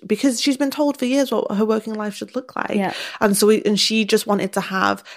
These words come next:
Speaker 1: time for herself every morning, to read a book, to have a lunch, have a walk. And she, there was no reason why she couldn't have those things, but she couldn't give herself the mi-, permission to do them. So we set the challenge of just be indulgent for a month and see what happens.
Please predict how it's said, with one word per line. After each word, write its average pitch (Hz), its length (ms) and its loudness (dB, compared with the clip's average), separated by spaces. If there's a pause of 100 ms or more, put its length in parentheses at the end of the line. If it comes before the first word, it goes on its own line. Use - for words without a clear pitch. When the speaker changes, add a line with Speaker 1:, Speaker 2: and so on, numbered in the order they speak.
Speaker 1:
time 202 240 0
for 190 80 -2
herself 185 340 -2
every 185 220 -4
morning, 226 640 0
to 180 120 -6
read 180 180 -2
a 180 60 -6
book, 233 640 2
to 170 280 0 (240)
have 190 160 0
a 190 60 6
lunch, 214 420 2
have 185 220 -2
a 185 40 4
walk. 220 400 4
And 202 140 2
she, 220 260 0
there 220 120 6
was 220 100 6
no 226 80 4
reason 214 260 4
why 202 80 2
she 196 140 -4
couldn't 180 240 -2
have 175 160 -2
those 185 240 -4
things, - 360 -8 (260)
but 196 100 2
she 202 100 -2
couldn't 196 240 0
give 180 140 -2
herself 180 300 -2
the 175 80 -4
mi-, 175 200 -4
permission 180 640 -4
to 190 120 0
do 185 200 0
them. 220 220 0
So 208 140 0
we 190 80 2
set 196 120 0
the - 80 -2
challenge 180 380 -2
of 165 160 -2
just - 160 -12
be 214 100 -4
indulgent 190 400 -4
for 180 80 -6
a 175 60 -4
month 185 340 -6 (200)
and 175 100 -4
see 180 160 0
what 165 140 -2
happens. 208 500 -6